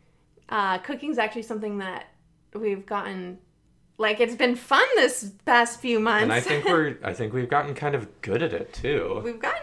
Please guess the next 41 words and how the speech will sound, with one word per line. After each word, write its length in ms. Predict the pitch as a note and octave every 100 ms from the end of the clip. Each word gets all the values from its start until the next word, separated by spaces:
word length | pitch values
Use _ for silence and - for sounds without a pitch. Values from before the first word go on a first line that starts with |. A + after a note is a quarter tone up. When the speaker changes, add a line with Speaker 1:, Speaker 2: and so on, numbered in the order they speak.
| B4+
Speaker 1:
good 180 | F#4+ B4 F#4+
at 100 | B3
it. 160 | G#3
Speaker 2:
Yeah. 300 | A#2+ A2 F2 - - _
Speaker 1:
So 220 | - C#4+
it's 140 | C#4
fun 380 | - C#4 D#4 A4
to 80 | F#4
be 180 | C#4 C4+
able 280 | B3+ B3 B3
to 420 | - C4 A#3 A3 - _ _ _ -
just 260 | B3 E4+ D4+
notice 440 | C#4+ D4+ C#4+ C4
that 200 | C4 A#3+
you 120 | B3+ C#4+
and 120 | C#4
your 120 | B3+
spouse 460 | B3 - A3+ A3+ A#3
are 100 | A3
progressing 600 | A#3 A3+ A#3+ B3 D4+ D#4+
forward, 680 | C4+ B3+ B3+ B3+ B3+ B3 - -
that 360 | G3+ G3 -
you're 120 | G#3+
getting 280 | G#3+ B3+ C4+
better 200 | B3 B3
at 160 | B3+ A#3+
something 420 | B3 A#3 A#3+ A3+
together, 840 | - G#3 - F#3 F#3+ G#3 G#3 G3 - - _ _ -
and 260 | A3 G3+ G3
you're 140 | F#3+
able 380 | - A3+ A3+ A3
to 140 | A3
stay 200 | G3+ G#3
connected 440 | G3 G3 F#3+ G3 F#3
that 240 | G3 -
way. 340 | - - G#3+ - _ _ _ _ -
Speaker 2:
The 200 | G#3+ G3+ - -
Speaker 1:
Okay, 220 | G#3+ G3
the 120 | F#3+
third 420 | F#3 - A3+ B3 B3
thing. 460 | - E3+ E3+ C4